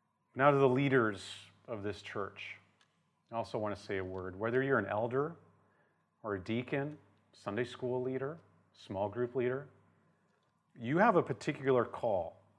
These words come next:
to protect the oppressed, 'cause you're modeling a ruler. You're modeling the Lord. Those whom the Lord calls to be rulers in His church are held to that standard,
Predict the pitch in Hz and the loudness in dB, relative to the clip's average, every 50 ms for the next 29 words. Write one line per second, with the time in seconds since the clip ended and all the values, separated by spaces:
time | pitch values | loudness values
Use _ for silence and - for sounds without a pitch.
0 | _ _ _ _ _ _ _ _ _ _ _ _ _ _ _ - 110 - 113 - | _ _ _ _ _ _ _ _ _ _ _ _ _ _ _ -16 -12 -10 -10 -4
1 | - 117 101 98 - - 90 87 85 - - 90 80 - - - - - - _ | 0 0 0 0 -2 -8 -10 -10 -8 -6 -4 -4 -4 -6 -10 -16 -20 -20 -20 _
2 | _ _ _ _ - 123 113 113 175 202 170 131 123 120 127 147 156 139 107 95 | _ _ _ _ -6 -6 0 4 4 4 6 8 8 10 10 10 8 6 4 0
3 | 95 90 87 87 87 92 95 - - _ _ _ _ _ - 107 92 92 95 98 | 0 -2 -4 -6 -8 -10 -12 -16 -20 _ _ _ _ _ -10 -8 -6 -4 -2 -2
4 | 95 90 87 85 87 - - _ _ _ _ _ _ _ _ _ _ _ _ _ | -2 -2 -4 -6 -8 -12 -20 _ _ _ _ _ _ _ _ _ _ _ _ _
5 | _ - 120 127 120 117 117 127 131 127 117 113 107 104 101 92 92 95 87 82 | _ -4 -2 2 4 6 8 8 6 6 4 2 0 -2 -2 -4 -4 -6 -6 -6
6 | 85 - - - _ _ _ _ _ _ _ _ _ _ _ _ _ _ _ _ | -8 -10 -14 -18 _ _ _ _ _ _ _ _ _ _ _ _ _ _ _ _
7 | _ _ _ _ _ _ _ _ _ _ - 135 147 175 196 190 - 180 160 143 | _ _ _ _ _ _ _ _ _ _ -2 2 4 4 4 2 2 0 0 0
8 | 127 107 110 117 117 110 - - - - 110 107 104 110 107 - - 117 101 101 | 0 2 2 2 2 0 -2 -4 -4 -2 0 2 2 2 0 -2 -6 -8 -6 -6
9 | 92 87 92 98 98 101 104 104 104 104 107 95 85 90 95 87 - - - - | -6 -4 -6 -6 -4 -2 -2 -4 -4 -4 -6 -8 -8 -8 -10 -12 -12 -14 -12 -10
10 | - 95 92 - - - - - - _ _ _ _ _ _ _ _ _ _ _ | -8 -8 -8 -8 -10 -14 -16 -16 -18 _ _ _ _ _ _ _ _ _ _ _
11 | - 123 113 98 120 123 123 107 117 107 104 98 95 95 - - - 107 95 98 | -6 -4 0 4 6 6 6 6 4 4 4 4 4 2 -2 -6 -4 -4 -4 -4
12 | 87 92 87 82 - | -4 -4 -6 -8 -10